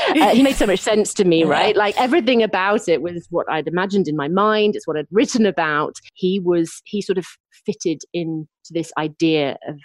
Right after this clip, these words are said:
Speaker 1: the man I was going to be with, I suppose.
Speaker 2: Mm.
Speaker 1: And yet in reality, it didn't work at all. Um, and then Neil, who I'm with now, is the exact opposite.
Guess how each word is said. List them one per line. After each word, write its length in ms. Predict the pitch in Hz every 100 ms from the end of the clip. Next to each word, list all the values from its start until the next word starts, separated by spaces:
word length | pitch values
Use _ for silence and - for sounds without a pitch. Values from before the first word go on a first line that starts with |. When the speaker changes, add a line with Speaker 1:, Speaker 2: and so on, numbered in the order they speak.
| - _
Speaker 1:
the 80 | -
man 320 | 151 147 143
I 120 | 143 143
was 140 | 143
going 220 | - 143
to 80 | 143 -
be 160 | 170
with, 200 | 165 - -
I 60 | 156
suppose. 460 | - - 139 - _ - - - -
Speaker 2:
Mm. 400 | 202 202 180 156 -
Speaker 1:
And 140 | 226 220
yet 120 | 233
in 100 | 220
reality, 920 | 214 214 233 254 - 208 185 180 170 -
it 100 | 196
didn't 180 | 208 185
work 480 | 185 160 - - - _
at 220 | 285 269 -
all. 360 | 147 - 139 - _ -
Um, 540 | 190 180 175 175 175 - -
and 180 | 185 190
then 300 | 185 185 185
Neil, 260 | 226 214
who 140 | 170 175
I'm 160 | 165
with 200 | 165 160
now, 440 | 165 190 143 117 92 _ _ _
is 160 | 180 175
the 160 | 208 180
exact 580 | - 180 180 196 - -
opposite. 520 | 175 170 165 120 110